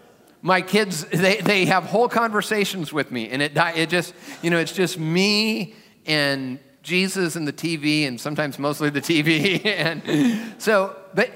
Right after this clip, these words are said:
what can happen is it could be check email, all of that.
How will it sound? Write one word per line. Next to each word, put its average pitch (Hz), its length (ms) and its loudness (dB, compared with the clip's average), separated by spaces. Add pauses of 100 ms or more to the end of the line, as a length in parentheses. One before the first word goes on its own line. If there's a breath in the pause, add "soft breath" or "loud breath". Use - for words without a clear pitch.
what 208 180 0
can 196 120 -2
happen 185 800 -2
is 131 320 -2
it 156 60 -6
could 143 160 -12
be 135 100 -8
check - 320 -4
email, 147 380 0
all 123 140 0
of 113 80 -4
that. 123 280 0